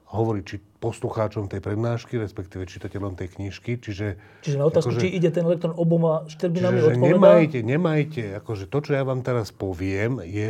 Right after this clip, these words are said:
Speaker 1: že ako to je. Pričom podotýkam, že nerobil ten experiment, ale správne povedal, že ako to je. Neby-, nevysvetlím vám, že uspokojivo, že prečo je to tak, to nikto na svete nevie.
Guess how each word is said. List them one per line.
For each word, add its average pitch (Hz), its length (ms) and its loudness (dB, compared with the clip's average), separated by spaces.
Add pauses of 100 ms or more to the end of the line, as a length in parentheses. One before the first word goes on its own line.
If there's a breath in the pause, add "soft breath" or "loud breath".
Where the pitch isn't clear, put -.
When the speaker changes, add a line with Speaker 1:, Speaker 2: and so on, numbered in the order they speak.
Speaker 1:
že 98 180 -6 (220)
ako 139 480 -2
to 95 240 -8
je. 90 240 -4 (580 soft breath)
Pričom 107 380 -6 (160)
podotýkam, 110 560 -6
že 104 180 -6
nerobil 110 540 2
ten 101 100 -2
experiment, 85 720 -8
ale 98 240 -4
správne 113 480 -4
povedal, 104 240 -6
že - 60 -16 (180)
ako 107 400 -6
to 113 160 -6
je. 123 320 0 (580 loud breath)
Neby-, 139 240 -6 (320 soft breath)
nevysvetlím 131 560 -4
vám, 113 220 -2
že 101 160 -4 (500)
uspokojivo, 110 840 -4
že 107 140 -4
prečo 107 440 -4
je 104 160 -2
to 110 160 -6
tak, 123 280 -4
to 104 120 -6
nikto 147 480 0
na 117 140 -2
svete 113 420 -6
nevie. 95 400 -4